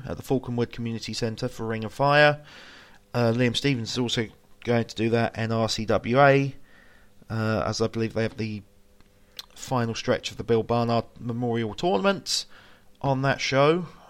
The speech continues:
on the evening of the thirtieth at the Chafford Sports Centre in Rainham. <clears throat> Um, then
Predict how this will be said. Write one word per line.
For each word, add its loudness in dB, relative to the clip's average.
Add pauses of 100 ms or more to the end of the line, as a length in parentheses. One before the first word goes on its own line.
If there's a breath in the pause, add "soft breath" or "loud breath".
(160 loud breath)
on -4
the -4
evening -4
of -4
the -20
thirtieth 2
at -8
the -4
Chafford 0
Sports -6
Centre -6
in -8
Rainham. -4 (760 loud breath)
<clears throat> 8 (520)
Um, 6 (760)
then 4